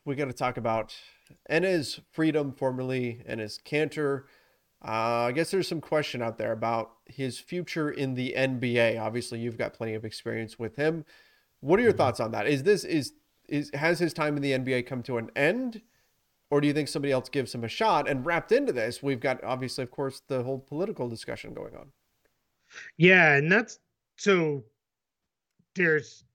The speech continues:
Speaker 2: sides to this,
Speaker 1: Mm-hmm.
Speaker 2: right? And there's one side saying he's being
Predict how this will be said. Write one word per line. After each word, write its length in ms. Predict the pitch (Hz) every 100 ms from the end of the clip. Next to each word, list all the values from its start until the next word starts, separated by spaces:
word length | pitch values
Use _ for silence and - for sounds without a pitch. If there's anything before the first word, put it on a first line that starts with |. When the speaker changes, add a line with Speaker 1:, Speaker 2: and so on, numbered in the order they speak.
| -
Speaker 2:
sides 600 | - 185 147 123 110 -
to 160 | - 127
this, 260 | 107 107
Speaker 1:
Mm-hmm. 100 | 104
Speaker 2:
right? 200 | 135 135
And 280 | 127 123 120
there's 220 | 127 127
one 260 | 147 175 170
side 380 | 185 160 147 -
saying 160 | 143
he's 220 | 127 120
being 260 | 110 117 101